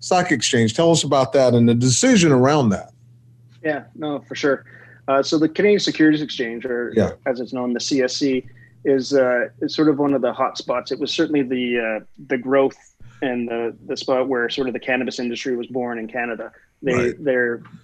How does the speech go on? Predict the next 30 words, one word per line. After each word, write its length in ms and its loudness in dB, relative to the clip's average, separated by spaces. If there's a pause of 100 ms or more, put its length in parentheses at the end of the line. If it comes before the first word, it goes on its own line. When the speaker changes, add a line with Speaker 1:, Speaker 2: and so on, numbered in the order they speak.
(220)
Speaker 2:
they're 320 -2
one 200 0
of 100 0
the 140 0
junior 380 4
markets, 560 -4
and 180 -2
they're 140 -2
very 220 4
much, 440 -4
uh, 300 -6 (280)
a, 320 -10
a 20 -10
venture 380 -4
exchange 500 -8
where 120 -4
they 100 -2
want 320 -8
to 180 -2
encourage 540 2
those 180 -4
microcap 500 -8
industries, 520 -6 (460)
companies, 460 -4
and, 180 -8
and, 240 -6 (120)
and 180 -6
help 220 -4
them 220 -6
get 260 -2